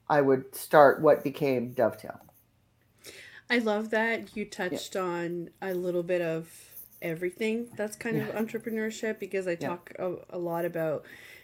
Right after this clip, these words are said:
Speaker 2: m-, one of the reasons why I started this platform is to have what you have with David, right? To have that kind of back and forth, to
Speaker 1: Mm-hmm.
Speaker 2: learn from each other and to just help each other, which is so wonderful to have. And not that, you know, you don't have a supportive,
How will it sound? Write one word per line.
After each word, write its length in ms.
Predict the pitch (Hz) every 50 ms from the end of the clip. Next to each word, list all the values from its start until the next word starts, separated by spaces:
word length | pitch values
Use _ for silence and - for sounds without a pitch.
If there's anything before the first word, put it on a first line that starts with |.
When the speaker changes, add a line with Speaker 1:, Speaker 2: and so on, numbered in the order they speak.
| - -
Speaker 2:
m-, 160 | - 185 165 -
one 260 | - 185 190 175 175 170
of 80 | 165
the 80 | 170 151
reasons 400 | 139 147 160 175 185 180 185 190
why 160 | 170 151 147
I 40 | 151
started 420 | 160 - - - 151 147 160 160 165
this 160 | 170 170 -
platform 640 | - - 165 165 165 - - 190 185 180 180 180 -
is 200 | 165 175 175 -
to 80 | - 180
have 580 | 170 - - 160 156 156 156 160 175 190 - - - - 190 _
what 160 | - 185 160 165
you 260 | 160 165 180 196 190
have 440 | - - 175 160 151 139 143 156 - _ -
with 460 | - 170 156 151 151 151 165 - _ _ _ _ _ _ -
David, 420 | - 151 160 156 147 - - - -
right? 260 | 143 156 165 170 165
To 140 | - 190 180
have 400 | - - 175 170 170 175 180 180
that 160 | 170 165 170
kind 200 | - 170 160 160
of 160 | 165 165 165
back 280 | - 147 147 160 - -
and 140 | 170 196 -
forth, 460 | - 185 175 170 165 160 165 165 165 - - - - - - -
to 40 | 170
Speaker 1:
Mm-hmm. 120 | 160 170
Speaker 2:
learn 240 | 190 190 180 175 175
from 180 | 175 185 185 185
each 200 | 180 180 - 202
other 240 | 180 180 185 185 180
and 120 | 175 175
to 80 | 180 175
just 180 | 165 165 160 -
help 180 | - 156 156 -
each 140 | 165 -
other, 180 | 175 165 165 160
which 220 | 160 160 160 -
is 60 | 175 -
so 180 | - 196 190
wonderful 460 | 180 175 165 165 165 170 - - 170
to 260 | 165 175 160 147 147 - - - - - - - - -
have. 300 | - 180 170 170 165 -
And 160 | 190 208 208
not 200 | 196 202 202 -
that, 300 | 226 220 220 220 214 -
you 140 | 196 190 185
know, 140 | 190 185 180
you 100 | 180 180
don't 220 | 180 175 170 175
have 240 | - - 185 180 180
a 340 | 175 170 170 165 160 156 160
supportive, 800 | - - 175 170 - - 170 165 165 165 165 165 - - -